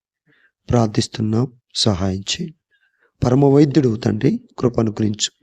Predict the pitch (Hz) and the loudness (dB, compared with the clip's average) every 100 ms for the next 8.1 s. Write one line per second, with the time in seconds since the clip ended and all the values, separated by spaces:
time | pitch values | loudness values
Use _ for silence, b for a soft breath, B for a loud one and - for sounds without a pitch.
0 | _ _ _ _ _ _ _ B B B | _ _ _ _ _ _ _ B B B
1 | - 123 120 - - 110 113 120 127 123 | -2 2 2 2 -2 -2 0 0 2 2
2 | 139 - 147 151 156 117 104 101 101 95 | -2 2 2 4 2 0 0 -2 -8 -12
3 | _ _ _ _ _ _ _ _ _ _ | _ _ _ _ _ _ _ _ _ _
4 | _ _ - 117 117 113 110 110 - 113 | _ _ -2 0 2 2 0 -2 -2 0
5 | 110 113 - 117 113 113 113 110 123 _ | 0 -2 -4 -2 -2 0 -2 -2 -4 _
6 | _ _ _ _ _ _ _ _ _ _ | _ _ _ _ _ _ _ _ _ _
7 | _ _ 123 123 120 113 117 135 131 127 | _ _ 2 2 2 0 0 2 0 0
8 | 147 | -2